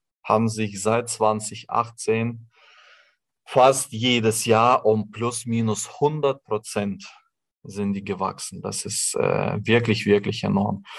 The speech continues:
Und das Thema war einfach bei mir, mit was ich, äh, mit was ich geworben habe oder meine Argumentation von, von, von, von anderen, weil ich einfach dieses Know-how aus der Werkstatt habe, weil die meisten Gutachter seit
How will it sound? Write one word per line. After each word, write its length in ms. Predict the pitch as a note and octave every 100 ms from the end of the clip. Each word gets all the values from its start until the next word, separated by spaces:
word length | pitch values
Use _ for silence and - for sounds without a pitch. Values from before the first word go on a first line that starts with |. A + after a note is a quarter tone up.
| - -
Und 160 | G#2+ G#2
das 160 | A2 -
Thema 280 | D3 F3
war 160 | D3+ B2
einfach 340 | B2 B2 A#2 -
bei 140 | A2
mir, 280 | A2 C#3 G3
mit 220 | E3 B2+
was 260 | A2+ A#2 A2+
ich, 280 | A2+ A2+ -
äh, 420 | A2 G#2+ A2 G#2+ G#2 - _ _ _ _
mit 180 | A2 A2
was 220 | A#2 A2+
ich 100 | A2
geworben 460 | - G2+ A2 G#2 G2
habe 320 | G2+ B2 D3
oder 220 | A#2 A2
meine 300 | A2 G#2+ A2
Argumentation 880 | - G#2+ G#2+ G#2 G2 - - A2 B2
von, 260 | A2+ G#2 G2+
von, 300 | G#2 G2+ G2
von, 240 | G2+ G2+
von 260 | - G#2 G#2
anderen, 400 | - A#2 A#2+ A2
weil 140 | G2+
ich 120 | G2+
einfach 280 | G#2 A2+ A2 -
dieses 340 | A2 A2 G#2
Know-how 640 | - G#2 G2+ F2+ G#2 C#3+ -
aus 220 | A2 A2
der 160 | - G2
Werkstatt 480 | A#2+ D#3 - A2+ -
habe, 300 | C3 D3+ -
weil 240 | G#2 G#2+
die 320 | G2+ A2 A2 - - - _
meisten 640 | G2+ A2+ D3 E3+ - B2
Gutachter 680 | A2+ F3+ - C3 D3+ - D3
seit 240 | A#2 G#2+